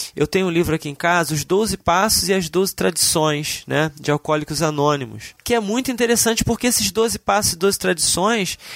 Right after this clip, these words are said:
eles se repetem em todo tipo de, de grupo de apoio, é, seja de, é, comedores anônimos, com-, comedores compulsivos anônimos, né, C C A, né?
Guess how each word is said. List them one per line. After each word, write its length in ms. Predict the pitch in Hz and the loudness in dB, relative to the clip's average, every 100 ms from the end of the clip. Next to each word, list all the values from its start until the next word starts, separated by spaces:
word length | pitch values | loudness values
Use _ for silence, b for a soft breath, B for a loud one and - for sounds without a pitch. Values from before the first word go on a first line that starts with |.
| B - | B -2
eles 320 | 202 226 208 | 0 2 2
se 220 | - 233 | 2 4
repetem 840 | 220 - 185 196 226 - 165 131 - B B B B B | 2 2 0 2 2 0 -4 -4 -12 B B B B B
em 180 | - 247 - - | -4 -4 -4 0
todo 420 | 240 262 285 294 | 2 4 2 0
tipo 480 | - 226 254 277 254 | 2 2 0 0 -2
de, 560 | 202 226 254 262 262 | 0 0 2 2 2
de 160 | 196 226 | 0 -2
grupo 400 | 180 226 240 240 | 0 0 2 0
de 80 | 226 | 0
apoio, 680 | 226 202 208 247 196 139 - B B B - | 0 2 2 4 2 0 -6 B B B -4
é, 520 | 160 190 175 165 156 | 0 2 4 2 2
seja 400 | 170 220 240 220 | 2 2 2 0
de, 500 | 175 202 190 165 139 - B B | 0 0 2 2 0 -4 B B
é, 840 | 143 147 147 143 139 131 123 120 113 _ _ - | -2 0 2 2 2 2 0 -2 -8 _ _ -8
comedores 680 | - 175 185 - 180 185 156 | -2 0 0 2 0 2 0
anônimos, 880 | 160 147 143 175 156 117 117 - - - | -2 0 2 2 0 -6 -8 -8 -10 -6
com-, 140 | - 156 | -2 -2
comedores 680 | - - 170 160 175 185 | -2 -2 2 2 2 0
compulsivos 720 | - 180 - 170 - 175 156 151 | 0 0 2 2 4 2 2 0
anônimos, 680 | 143 135 160 170 135 127 | 0 0 2 2 -2 -4
né, 120 | 127 139 | -2 0
C 180 | - | 2
C 200 | 156 - | 2 2
A, 240 | 135 151 156 | 2 2 2
né? 240 | 143 160 | -2 -4